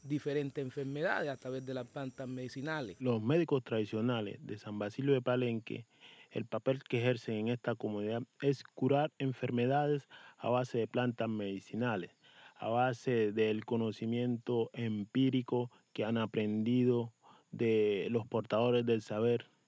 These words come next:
Speaker 2: de una generación anterior a la de ella. Por ende, eh, ellos siempre están, eh, aprendiendo y enseñando de esta forma, de forma oral en la comunidad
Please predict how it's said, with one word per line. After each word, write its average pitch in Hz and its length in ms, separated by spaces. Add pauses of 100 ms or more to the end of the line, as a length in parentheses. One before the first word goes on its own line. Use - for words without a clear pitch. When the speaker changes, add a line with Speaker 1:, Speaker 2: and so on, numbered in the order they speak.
(240)
Speaker 2:
de 123 80
una 123 200
generación 110 580
anterior 107 340
a 110 80
la 101 160
de 151 160
ella. 101 240 (380)
Por 123 180
ende, 123 460 (240)
eh, 110 560
ellos 117 260
siempre 110 640
están, 110 800 (760)
eh, 101 480 (640)
aprendiendo 123 640
y 170 100
enseñando 147 800 (300)
de 123 140
esta 117 240
forma, 117 500 (220)
de 110 100
forma 120 300
oral 113 300
en 123 100
la 107 120
comunidad 110 480